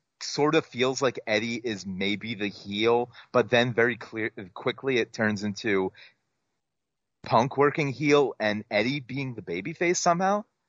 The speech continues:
It's just fascinating how that dynamic manages to work, considering this is, again, a guy who's, like, freaking out about how much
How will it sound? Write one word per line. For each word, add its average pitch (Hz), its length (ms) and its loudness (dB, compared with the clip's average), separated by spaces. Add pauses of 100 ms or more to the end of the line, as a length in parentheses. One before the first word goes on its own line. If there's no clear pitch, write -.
(260)
It's - 340 2
just - 300 -6
fascinating 123 640 0
how 101 380 -2 (340)
that 110 180 -2
dynamic 104 560 -2
manages 92 400 -6
to 101 100 -8
work, 104 380 0
considering 98 600 -2
this 120 180 0
is, 160 140 4
again, 143 260 2
a 107 60 0
guy 113 340 4 (320)
who's, 113 260 -10
like, 101 300 0 (560)
freaking 127 420 -2
out 110 280 4
about 101 320 -2
how 104 200 -4
much 101 380 -8